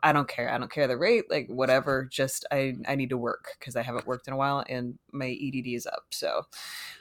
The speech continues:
um, I'm not making any money. Um, <laughs> and I get at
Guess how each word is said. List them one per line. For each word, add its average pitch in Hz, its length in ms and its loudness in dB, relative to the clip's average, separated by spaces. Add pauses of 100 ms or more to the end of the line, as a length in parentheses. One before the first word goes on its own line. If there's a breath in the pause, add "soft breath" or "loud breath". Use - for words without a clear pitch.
um, 127 500 2 (160)
I'm 139 200 2
not 127 180 4
making 127 440 -2
any 131 260 4
money. 64 360 -8 (540 loud breath)
Um, 147 600 8 (180)
<laughs> - 1080 4
and 170 340 10 (140)
I 185 140 12
get 185 340 8 (100)
at 165 180 6